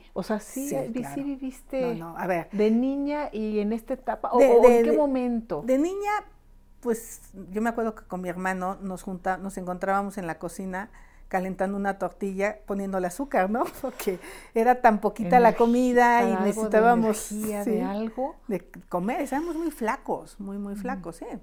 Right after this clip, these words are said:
Speaker 1: ¿Con tu hermano?
Speaker 2: Con mi hermano,
Speaker 1: Ok.
Speaker 2: que, que además me llevo súper bien
Speaker 1: ¿Cómo
Speaker 2: con
Speaker 1: so-,
Speaker 2: él.
Speaker 1: tú eres qué? ¿Qué, qué lugar
Speaker 2: Yo soy la
Speaker 1: ocupas?
Speaker 2: cuarta de
Speaker 1: Ah.
Speaker 2: siete.
Speaker 1: Mm,
Speaker 2: Ujú.
Speaker 1: mm.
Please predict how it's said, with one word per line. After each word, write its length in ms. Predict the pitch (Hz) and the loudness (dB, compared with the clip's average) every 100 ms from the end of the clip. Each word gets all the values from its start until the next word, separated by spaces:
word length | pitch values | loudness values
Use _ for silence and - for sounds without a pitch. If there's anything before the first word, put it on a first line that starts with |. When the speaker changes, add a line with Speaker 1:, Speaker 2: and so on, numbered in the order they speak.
| - | -6
Speaker 1:
¿Con 160 | 190 | -4
tu 80 | 196 | -2
hermano? 400 | 190 196 226 339 | -2 -2 -6 -10
Speaker 2:
Con 140 | - 190 | -10 -8
mi 60 | |
hermano, 320 | 185 196 190 185 | -6 -4 -4 -6
Speaker 1:
Ok. 100 | - | -14
Speaker 2:
que, 140 | 185 | -16
que 160 | - 185 | -4 -2
además 260 | 185 196 208 | 0 -2 -2
me 80 | 202 | -2
llevo 160 | 202 | -4
súper 260 | 208 196 180 | -6 -6 -6
bien 140 | 185 | 0
Speaker 1:
¿Cómo 140 | 339 339 | 0 2
Speaker 2:
con 80 | |
Speaker 1:
so-, 60 | - | -2
Speaker 2:
él. 60 | 233 | -2
Speaker 1:
tú 100 | 311 | -2
eres 280 | 320 311 - | -2 -6 -6
qué? 240 | 233 190 | -6 -4
¿Qué, 220 | 214 214 | -8 -8
qué 100 | - | -8
lugar 220 | 254 240 | -8 -6
Speaker 2:
Yo 80 | 226 | -2
soy 80 | 269 | 2
la 100 | 254 | 2
Speaker 1:
ocupas? 220 | - 185 | 2 0
Speaker 2:
cuarta 200 | - - - - - - - | -2 -18 -16 -18 -18 -16 -10
de 80 | 151 | -8
Speaker 1:
Ah. 40 | |
Speaker 2:
siete. 360 | 147 175 - - - | -6 -8 -8 -16 -14
Speaker 1:
Mm, 220 | 160 160 190 - 190 | -12 -10 -12 -12 -12
Speaker 2:
Ujú. 140 | 185 | -10
Speaker 1:
mm. 200 | 156 180 | -10 -10